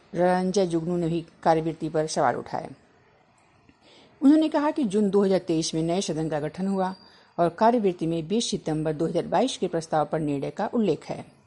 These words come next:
जुगनू ने मेयर और नगर आयुक्त को सलाह दी कि हस्ताक्षर करने से पहले एक बार पढ़ लीजिए। दिग्विजय नगर के पार्षद ऋषि मोहन वर्मा और सिविल लाइन द्वितीय के पार्षद देवेंद्र कुमार गौड़, पिंटू समत, गुरफरान,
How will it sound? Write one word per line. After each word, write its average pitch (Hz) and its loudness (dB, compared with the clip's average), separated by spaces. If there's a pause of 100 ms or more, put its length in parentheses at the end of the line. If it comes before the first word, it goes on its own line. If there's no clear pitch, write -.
(720)
जुगनू 277 0
ने 349 0
मेयर 247 4
और 233 4
नगर 208 0
आयुक्त 196 0
को 226 0
सलाह 165 0
दी 226 -4 (120)
कि 185 -10
हस्ताक्षर 185 -6
करने 180 -4
से 180 -8
पहले 196 -2
एक 175 -6
बार 170 -10
पढ़ 160 0
लीजिए। 156 -12 (1040)
दिग्विजय 180 2
नगर 175 2
के 180 0
पार्षद 175 0
ऋषि 175 -2
मोहन 170 -2
वर्मा 185 -2
और 165 0
सिविल 190 -2
लाइन 170 0
द्वितीय 160 -4
के 160 -4
पार्षद 156 -2
देवेंद्र 175 -2
कुमार 160 -4
गौड़, 170 0
पिंटू 160 -6
समत, 175 -6
गुरफरान, 160 -6